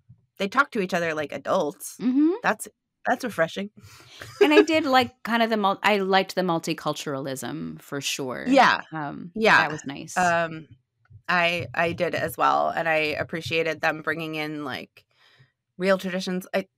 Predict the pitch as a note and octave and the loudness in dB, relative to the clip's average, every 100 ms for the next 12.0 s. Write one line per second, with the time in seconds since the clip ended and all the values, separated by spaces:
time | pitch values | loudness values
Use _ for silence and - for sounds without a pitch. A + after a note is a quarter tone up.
0 | _ _ _ _ - F#3 G3+ A3 G3+ G#3+ | _ _ _ _ -8 0 0 0 -2 0
1 | G3 F#3 F3+ F3+ - D3 D#3+ E3+ E3 D#3 | 0 0 -2 -6 0 2 2 -2 -4 -6
2 | D3+ F3+ A#3+ - C4 C#4 C#4 C#4 C#4 - | -2 -2 -2 -4 -2 -2 -2 -4 -6 -4
3 | C#3+ C#3+ - G3 - - G3+ - - F3+ | -2 -2 -6 -10 -8 -8 -12 -14 -14 -12
4 | G3 C#4 C4+ F4+ B3+ G#3+ A3 G3 D3 D3 | 2 2 4 4 6 4 2 2 2 2
5 | C3 - C3 - E3 - F#3+ A#3+ - - | 0 2 0 0 -6 -4 -4 -2 -4 -8
6 | _ - - - - - E4 A4 F4+ C#4+ | _ -20 -20 -20 -10 4 8 8 8 6
7 | D4 F4 F4+ C#4+ B3 G3+ A3 G#3+ - E3+ | 4 2 2 2 4 2 4 2 2 0
8 | E3+ A3 A#3 B3 B3+ F#3+ F3 - F#3 F#3 | 0 -2 0 0 0 0 -2 0 -2 2
9 | F#3 F3+ F3 F3 F#3+ - F4 E4 A#3+ G3+ | 0 2 2 2 2 0 0 -2 2 2
10 | G3+ F#3+ F#3 - - D#3+ F#3+ F3+ D#3 D#3 | 4 2 2 0 -10 -4 2 2 4 2
11 | D#3+ - D3 C#3+ D#3+ D#3+ D#3 D3 C#3 | 2 2 -2 0 0 0 0 -4 -6